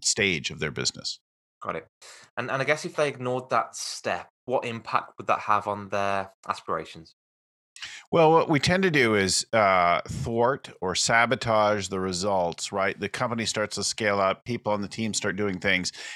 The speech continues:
Speaker 1: and then we kind of pull it down to a level that's more consistent with the way that we've operated as a leader up till now.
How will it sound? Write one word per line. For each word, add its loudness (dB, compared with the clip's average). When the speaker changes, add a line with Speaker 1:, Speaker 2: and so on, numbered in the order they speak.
Speaker 1:
and 0
then 2
we 0
kind 0
of -2
pull 0
it -6
down 2
to -4
a -2
level 0
that's -6
more -4
consistent -4
with -4
the 0
way 2
that -6
we've -2
operated 0
as -8
a -6
leader 0
up -2
till -6
now. 0